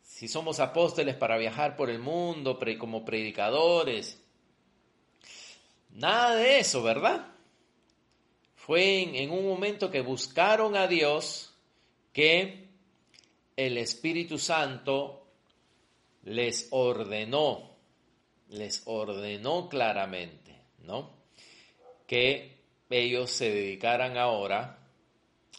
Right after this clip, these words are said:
a esta labor de, eh, predicar y, y levantar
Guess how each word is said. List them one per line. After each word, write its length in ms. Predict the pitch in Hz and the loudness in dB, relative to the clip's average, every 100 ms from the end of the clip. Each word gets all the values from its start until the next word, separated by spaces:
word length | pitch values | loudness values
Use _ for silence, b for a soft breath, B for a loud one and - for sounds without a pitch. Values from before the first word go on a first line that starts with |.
| - | -12
a 220 | 101 101 | -2 0
esta 320 | 110 110 - 113 | 0 -2 0 0
labor 580 | 98 95 104 120 120 | 0 -2 0 0 -2
de, 420 | 101 107 135 147 b b b b b _ - | -4 -4 -4 -10 b b b b b _ -16
eh, 800 | 95 98 95 92 92 87 85 80 _ _ _ _ _ _ _ | -14 -12 -10 -10 -10 -12 -14 -18 _ _ _ _ _ _ _
predicar 720 | 117 101 98 95 113 135 143 | -8 -6 -6 -4 2 4 4
y, 400 | 123 107 98 92 - | 2 -4 -8 -10 -14
y 300 | 110 98 95 | -16 -14 -12
levantar 880 | 95 92 92 90 110 117 - - | -8 -8 -10 -6 -2 -2 -6 -16